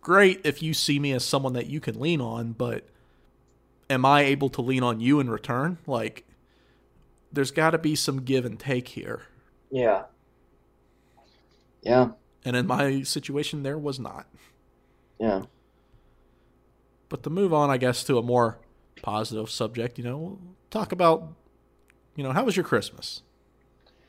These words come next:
Speaker 2: Um, you know, it, I'll say it was as good as it could have been
Speaker 1: Mm-hmm.
Speaker 2: in twenty twenty, you know, during a pandemic, in the time of covid and,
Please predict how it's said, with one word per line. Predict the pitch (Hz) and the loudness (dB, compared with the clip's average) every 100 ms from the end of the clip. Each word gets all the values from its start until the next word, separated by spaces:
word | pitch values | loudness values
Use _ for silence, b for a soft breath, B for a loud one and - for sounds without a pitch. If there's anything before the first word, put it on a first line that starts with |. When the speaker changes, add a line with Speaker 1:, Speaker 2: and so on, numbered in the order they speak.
| _ _ _ _ _ _ _ _ | _ _ _ _ _ _ _ _
Speaker 2:
Um, | 208 226 240 240 233 B B B B B B B _ _ _ _ | 12 12 12 10 4 B B B B B B B _ _ _ _
you | 180 | 8
know, | 185 190 | 10 10
it, | 185 180 - - _ _ _ _ _ _ _ _ _ _ _ _ - | 8 2 -6 -20 _ _ _ _ _ _ _ _ _ _ _ _ 4
I'll | 165 | 6
say | - - 262 254 247 226 - | 6 6 8 6 4 -2 10
it | 190 190 | 10 10
was | - 175 180 175 170 - | 8 10 10 8 4 -4
as | 143 160 139 | 0 0 0
good | 139 156 175 160 - | 6 8 8 6 2
as | 135 135 | 2 4
it | 139 - | 2 0
could | - 143 | 4 8
have | 147 123 | 8 6
been | - 117 127 151 160 156 _ 131 | 8 8 8 4 0 -2 _ -8
Speaker 1:
Mm-hmm. | 120 135 | -2 0
Speaker 2:
in | 117 | 0
twenty | 135 156 160 - | 8 8 8 6
twenty, | 156 160 185 190 b b b - | 8 8 6 2 b b b 2
you | 135 | 6
know, | 139 143 | 8 6
during | 131 131 131 143 | 8 8 10 8
a | 139 | 6
pandemic, | 151 147 143 143 151 156 156 | 8 6 10 10 10 6 6
in | 113 | 6
the | 123 | 6
time | 123 127 131 | 8 8 8
of | 127 - | 6 8
covid | 131 131 139 151 147 | 10 10 12 10 10
and, | 127 123 123 | 6 4 2